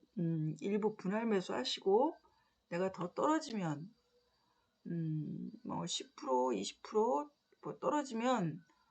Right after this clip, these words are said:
더 그 추가로 분할 매수하겠다, 이런 마인드를 가져야 돼요. 안 그러면 심리적으로 많이 쫄리고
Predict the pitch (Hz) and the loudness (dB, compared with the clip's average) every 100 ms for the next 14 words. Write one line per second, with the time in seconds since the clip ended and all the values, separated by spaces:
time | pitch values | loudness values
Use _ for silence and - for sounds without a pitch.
0 | _ _ _ _ 175 175 160 175 175 - | _ _ _ _ -2 -2 0 -6 -6 -8
1 | - 269 226 202 185 202 180 - 185 233 | 2 2 2 -2 -2 0 0 -2 -6 -2
2 | 262 254 - 175 165 156 160 160 175 170 | 0 -2 -2 -2 0 0 0 -2 -4 -6
3 | 151 151 - - 156 - - - 214 _ | -6 -6 -8 -10 -16 -14 -14 -14 -20 _
4 | _ _ _ _ _ _ _ - 185 208 | _ _ _ _ _ _ _ -6 2 4
5 | 196 196 190 190 185 190 _ _ _ - | 4 2 0 -2 -4 -6 _ _ _ -12
6 | - 285 269 220 180 180 147 147 160 - | -6 -4 0 0 2 -2 -2 -4 -6 -4
7 | 311 302 233 214 240 165 139 | -2 0 -2 -4 0 0 -2